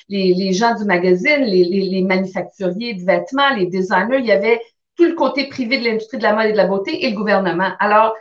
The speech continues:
déjà là, de, de, de parler de ça en deux mille neuf,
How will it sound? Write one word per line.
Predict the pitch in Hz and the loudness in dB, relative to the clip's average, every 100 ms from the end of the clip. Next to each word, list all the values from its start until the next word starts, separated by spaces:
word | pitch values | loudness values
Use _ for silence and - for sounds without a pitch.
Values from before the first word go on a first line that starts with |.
| _ _ - | _ _ -6
déjà | 233 427 349 277 | 0 4 6 6
là, | 262 285 311 | 6 6 4
de, | 311 - | 2 -2
de, | 190 190 185 | 0 -2 -2
de | 202 214 | -6 -4
parler | - 302 277 277 359 | 0 0 0 -2 -2
de | 220 208 | -2 -6
ça | - 247 247 | -6 -4 -2
en | 196 | -2
deux | 175 240 | -4 -6
mille | 233 202 | -6 -6
neuf, | 190 220 277 | -4 -2 -2